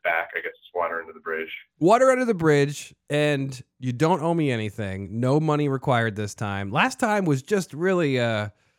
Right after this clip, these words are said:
Speaker 2: a cavalcade of different things that happened. Obviously, the main thing being I got relegated, so I was a little salty for a while. But also, it was just, like, complicated getting people's schedules together and everything. And then, I don't know.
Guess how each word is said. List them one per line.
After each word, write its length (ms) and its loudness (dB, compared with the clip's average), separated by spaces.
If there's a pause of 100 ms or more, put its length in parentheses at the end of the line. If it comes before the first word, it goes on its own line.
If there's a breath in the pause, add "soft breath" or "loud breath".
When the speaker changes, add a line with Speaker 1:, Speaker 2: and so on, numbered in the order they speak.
(300)
Speaker 2:
a 80 -8
cavalcade 720 2
of 160 -4
different 320 -2
things 260 2
that 100 -2
happened. 340 -2
Obviously, 540 -2
the 60 -4
main 280 0
thing 220 -4
being 300 -2
I 180 -6
got 240 -8
relegated, 800 0
so 120 -4
I 100 2
was 120 -4
a 40 -6
little 140 -6
salty 440 0
for 200 -8
a 60 -6
while. 360 -8
But 180 -2
also, 480 2
it 40 -2
was 140 -8
just, 220 -8
like, 200 -4 (800)
complicated 840 2
getting 240 0
people's 280 -6
schedules 520 0
together 500 0
and 80 -2
everything. 520 -2
And 60 -2
then, 220 -2 (240 soft breath)
I 100 4
don't 120 2
know. 140 -6